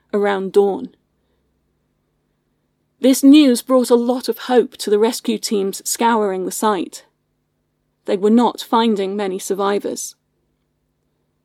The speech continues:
Firefighter Joe Casaligi said, "You have two hundred and ten story office buildings. You don't find a desk, you don't find a chair, you don't find a telephone, a computer.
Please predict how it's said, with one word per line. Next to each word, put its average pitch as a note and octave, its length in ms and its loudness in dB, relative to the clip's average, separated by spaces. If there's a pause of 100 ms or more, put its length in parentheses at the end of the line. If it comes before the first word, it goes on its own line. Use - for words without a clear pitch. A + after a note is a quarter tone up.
(460)
Firefighter A#3 580 0
Joe A#3 220 4
Casaligi A3+ 640 -2
said, F#3 360 -8 (1080)
"You G#3+ 120 0
have G#3+ 240 0
two C#4 260 2
hundred C4+ 440 2
and C4+ 120 4
ten A#3+ 240 -2
story A#3 440 0
office G#3 360 -2
buildings. - 600 -8 (500)
You G#3+ 100 -4
don't A#3+ 220 2
find G#3+ 260 0
a G3 60 -4
desk, - 600 -4
you G#3+ 120 0
don't G#3+ 240 -2
find G#3 200 -4
a - 120 -8 (100)
chair, A3 380 0
you B3 80 2
don't A3+ 220 0
find G#3+ 180 -2
a - 40 -4
telephone, A3 640 -2
a - 40 -14
computer. A#3 600 -4